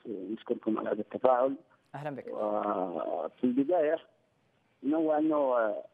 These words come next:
Speaker 1: في الحقيقة الأزمة التي مرت، آه، سياسية أكثر مما هي على الواقع على الأرض.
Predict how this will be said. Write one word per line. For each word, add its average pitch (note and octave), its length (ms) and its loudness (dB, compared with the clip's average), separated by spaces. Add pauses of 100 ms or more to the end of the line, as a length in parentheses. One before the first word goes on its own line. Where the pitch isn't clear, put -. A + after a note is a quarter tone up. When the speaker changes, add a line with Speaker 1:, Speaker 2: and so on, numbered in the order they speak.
(1040)
Speaker 1:
في B2+ 60 0
الحقيقة B2+ 800 4
الأزمة C#3+ 440 2
التي B2 520 2
مرت، C3 400 4 (960)
آه، G2 380 -4 (200)
سياسية F#3+ 600 2
أكثر F3+ 240 0
مما F3 260 2
هي F3 120 4
على D3 180 6
الواقع D3+ 360 4
على C3 120 4
الأرض. B2+ 220 4